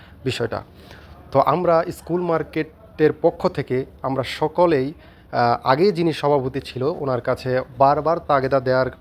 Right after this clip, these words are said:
ফলেও আমরা এই রাস্তাটি, আহ, মানে পানি নিষ্কাশনের ব্যবস্থা আমরা পাই নাই,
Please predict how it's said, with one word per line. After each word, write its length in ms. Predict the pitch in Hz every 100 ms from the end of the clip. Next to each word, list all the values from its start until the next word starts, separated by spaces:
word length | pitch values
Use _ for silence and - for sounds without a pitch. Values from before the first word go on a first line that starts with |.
| -
ফলেও 360 | - 156 180 180
আমরা 380 | 160 127 131 131
এই 160 | 147 143
রাস্তাটি, 520 | 131 - 131 127 135 - - - -
আহ, 260 | 131 123 120
মানে 360 | 123 123 123 - - - -
পানি 180 | 147
নিষ্কাশনের 560 | 165 170 - 165 143 131
ব্যবস্থা 420 | 131 160 170 156
আমরা 180 | 135 123
পাই 200 | 120 117
নাই, 200 | 113